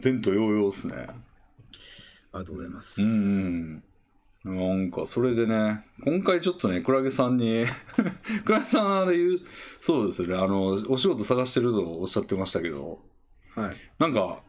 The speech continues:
Speaker 1: ちょっとその方面にも激動があったとお伺いしたんですけど。
Speaker 2: そうなんですよ。
Speaker 1: はい。
Speaker 2: 僕、もう十年ぐらい配信をね、
Speaker 1: はい。
Speaker 2: ずっと続けてきまして、
Speaker 1: うんうんうん。
Speaker 2: まあ、いろんな配信サイトを転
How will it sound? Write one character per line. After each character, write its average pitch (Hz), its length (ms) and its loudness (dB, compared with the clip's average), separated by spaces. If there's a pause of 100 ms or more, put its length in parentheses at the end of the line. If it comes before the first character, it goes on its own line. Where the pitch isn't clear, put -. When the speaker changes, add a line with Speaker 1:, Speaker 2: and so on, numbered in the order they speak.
(520)
Speaker 1:
ち - 80 0
ょ 175 40 2
っ - 40 -2
と - 100 -6
そ 151 180 2
の 156 120 2
方 156 260 2
面 147 220 0
に 139 80 2
も 87 400 -2
激 107 300 0
動 117 180 2
が 104 180 2
あ 85 40 -4
っ - 100 -10
た 95 120 0
と 85 340 -6 (180)
お 107 80 -4
伺 92 260 0
い 90 40 -2
し - 40 -4
た 95 80 0
ん 80 40 -6
で - 60 -10
す - 80 -12
け - 80 -8
ど。 - 180 -12 (180)
Speaker 2:
そ 131 540 4
う 107 40 0
な 92 120 -4
ん 90 100 -8
で 87 60 -8
す 87 180 2
よ。 87 100 -2 (280)
Speaker 1:
は 87 360 0 (200)
い。 - 0 -
Speaker 2:
僕、 135 640 0
も 135 200 -2
う 117 80 0
十 220 500 4
年 233 220 4
ぐ 226 80 6
ら 139 80 8
い - 20 0
配 104 220 2
信 104 300 0
を 104 40 0
ね、 117 360 0
Speaker 1:
は 104 360 0 (280)
い。 104 60 -10
Speaker 2:
ず 123 120 0
っ 107 40 -2
と 98 120 -4
続 113 180 0
け 120 80 4
て 113 100 4
き 104 80 0
ま 110 120 2
し - 100 -2
て、 87 220 -4
Speaker 1:
う - 40 2
ん - 20 4
う 110 40 4
ん - 40 2
う 92 200 0 (340)
ん。 - 120 -16
Speaker 2:
ま 98 100 -4
あ、 - 20 0
い 107 60 2
ろ 123 160 6
ん 147 80 6
な 131 80 6
配 113 220 2
信 110 140 0
サ 110 80 4
イ 101 40 0
ト 92 60 -4
を - 20 -4
転 110 180 0